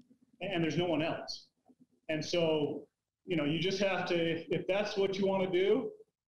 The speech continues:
if you love helping and serving and making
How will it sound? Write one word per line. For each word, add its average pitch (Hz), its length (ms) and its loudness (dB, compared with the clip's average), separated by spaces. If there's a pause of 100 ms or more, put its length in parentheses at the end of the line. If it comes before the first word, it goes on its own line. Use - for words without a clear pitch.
(100)
if 160 140 -4
you 170 240 0
love 185 260 2
helping 190 460 2
and 156 100 0
serving 185 520 0
and 147 120 4
making 170 520 0